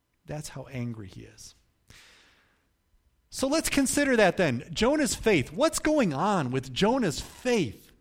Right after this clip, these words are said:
here in this story, in this passage, in this moment, right?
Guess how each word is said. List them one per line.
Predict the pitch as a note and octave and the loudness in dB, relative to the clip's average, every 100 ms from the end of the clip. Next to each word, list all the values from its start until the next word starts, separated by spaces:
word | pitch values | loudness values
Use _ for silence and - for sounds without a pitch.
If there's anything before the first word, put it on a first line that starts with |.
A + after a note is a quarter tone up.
| _ _ _ _ | _ _ _ _
here | - A#3 A#3+ F3+ | -8 -2 0 0
in | F#3+ G3 | 0 2
this | G3+ - | 0 -2
story, | - F3 D3+ A2 | -4 -2 -2 -4
in | F3+ | -2
this | F#3+ D#3 | -4 -4
passage, | - D3 B2 A2+ D#3 | -8 -10 -10 -10 -8
in | D#3 | -6
this | C#3 | -6
moment, | D3 A2+ G#2+ _ _ | -8 -10 -12 _ _
right? | D#3+ E3+ | -14 -14